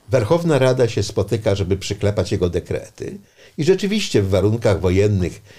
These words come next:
jest dość trudno, żeby parlamentaryzm funkcjonował normalnie. Ale istnieją rozmaite struktury pośrednie, które pewnie podejmują decyzje.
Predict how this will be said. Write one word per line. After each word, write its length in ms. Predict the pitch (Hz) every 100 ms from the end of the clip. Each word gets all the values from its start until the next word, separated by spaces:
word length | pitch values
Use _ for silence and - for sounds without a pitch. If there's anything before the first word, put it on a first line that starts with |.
| -
jest 200 | - 90
dość 280 | 98 113 -
trudno, 480 | - 135 127 95 64
żeby 280 | - 64 76
parlamentaryzm 720 | 80 71 82 76 85 80 -
funkcjonował 560 | 90 85 85 85 85 82
normalnie. 800 | 85 76 85 - - - - - _ - - - - _
Ale 180 | - 117
istnieją 760 | 160 185 - 226 247 262 277 254
rozmaite 1080 | 226 214 208 196 180 175 196 190 196 196
struktury 640 | 196 - 147 - 120 139
pośrednie, 800 | 147 143 - 98 78 67 62 90 - - _ _
które 200 | - 151 147
pewnie 600 | - 143 151 135 127 101
podejmują 600 | 104 95 92 98 92 85
decyzje. 640 | 87 87 - 95 95 -